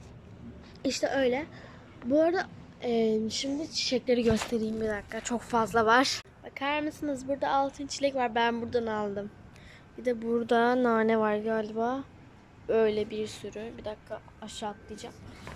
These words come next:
Yukarı çıktım çünkü. Böyle çok güzel bir çiçek var. Benim en çok beğendiklerimden. Böyle bir tane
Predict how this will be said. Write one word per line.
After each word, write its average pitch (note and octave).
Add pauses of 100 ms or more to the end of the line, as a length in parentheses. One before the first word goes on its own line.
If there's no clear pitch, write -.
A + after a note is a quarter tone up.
(560)
Yukarı A#3 (100)
çıktım - (100)
çünkü. A3+ (500)
Böyle A#3
çok -
güzel A#3
bir -
çiçek -
var. G3+ (460)
Benim A3
en G#3+
çok G#3+
beğendiklerimden. G3+ (760)
Böyle A#3+
bir -
tane B3+